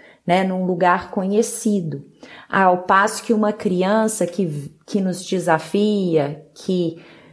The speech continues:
não corresponde às nossas expectativas, que se comporta de uma maneira que muitas vezes não é aceita socialmente,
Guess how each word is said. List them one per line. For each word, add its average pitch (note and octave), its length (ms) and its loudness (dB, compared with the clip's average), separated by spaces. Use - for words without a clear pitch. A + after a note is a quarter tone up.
não F3+ 280 0
corresponde G3+ 1000 2
às E3 200 0
nossas D#3+ 480 -4
expectativas, D#3 1700 -2
que F#3+ 360 2
se A3 220 2
comporta G3 760 2
de F3 140 -2
uma F3+ 160 0
maneira E3+ 580 2
que F3 220 -8
muitas F3+ 500 -4
vezes D#3+ 480 -2
não D#3+ 180 -6
é D#3+ 140 0
aceita F3+ 840 2
socialmente, D#3+ 1500 -2